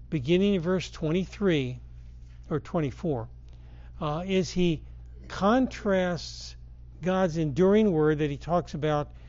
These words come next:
in verse twenty-three with man's word and man's character,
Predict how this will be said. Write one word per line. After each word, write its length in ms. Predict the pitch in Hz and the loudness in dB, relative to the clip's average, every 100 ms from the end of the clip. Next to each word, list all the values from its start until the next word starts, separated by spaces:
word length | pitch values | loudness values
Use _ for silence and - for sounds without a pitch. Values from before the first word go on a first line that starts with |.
| - - | -18 -8
in 160 | 160 135 | -4 -2
verse 260 | 143 117 | -4 -6
twenty-three 720 | - 147 123 - 185 170 110 - - - - - - - - - | -8 -6 -6 -4 0 2 0 -8 -18 -18 -16 -18 -16 -18 -16 -4
with 240 | 156 175 175 - - - | 2 2 0 -12 -16 -6
man's 760 | 170 170 220 220 202 185 151 - - | 0 4 6 4 2 0 -2 -10 -10
word 560 | 147 131 151 135 127 156 | -4 0 2 2 -2 -4
and 260 | 170 143 143 | -4 0 2
man's 500 | 190 202 190 170 - - - - | 4 4 2 -2 -8 -16 -16 -6
character, 640 | 196 151 120 - - | 0 2 0 -8 -14